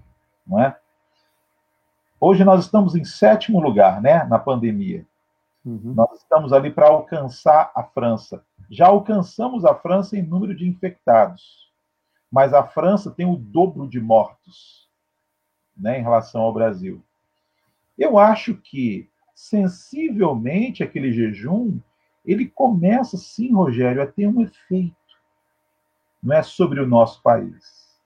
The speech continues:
Speaker 1: Eu acho que o povo de Deus, muitas vezes, meio desorganizado,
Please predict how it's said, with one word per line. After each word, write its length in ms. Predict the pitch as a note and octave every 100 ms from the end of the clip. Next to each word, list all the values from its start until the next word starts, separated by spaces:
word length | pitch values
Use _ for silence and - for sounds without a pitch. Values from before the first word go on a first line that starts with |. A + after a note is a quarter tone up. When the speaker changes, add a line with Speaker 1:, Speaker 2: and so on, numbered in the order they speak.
| _ _ _ _ _ _ _ _ -
Speaker 1:
Eu 100 | D3
acho 180 | E3+
que 60 | -
o 40 |
povo 300 | - A3+ G#3+
de 120 | D3 A#2+
Deus, 420 | A2 D#3 F3+ B2+
muitas 440 | C#3+ E3 C3+ G2
vezes, 600 | G#2 C#3 C#3+ A2+ A2 - _ _ _
meio 440 | C3 D#3 D#3+ D#3
desorganizado, 1300 | A2+ C#3+ A#2 A#2+ A#2 F#2+ F2 G#2 C3 B2+ G#2 G2+ G2